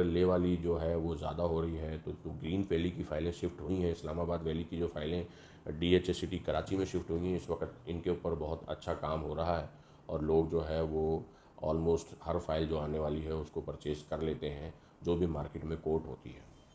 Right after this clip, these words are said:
सेक्टर थ्री सी डी ई में तो इतना रेट में डिफरेंस नहीं आया है,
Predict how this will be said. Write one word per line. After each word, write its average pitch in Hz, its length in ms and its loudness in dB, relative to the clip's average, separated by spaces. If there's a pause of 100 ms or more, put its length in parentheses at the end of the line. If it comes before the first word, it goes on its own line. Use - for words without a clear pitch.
(1160)
सेक्टर 101 400 0
थ्री 107 480 2 (100)
सी 104 640 2
डी 92 400 2 (100)
ई 98 160 4
में 95 160 6
तो 92 160 6
इतना 92 260 4
रेट 85 240 2
में 87 160 2
डिफरेंस 82 380 0
नहीं 85 240 0
आया 80 220 2
है, 82 300 0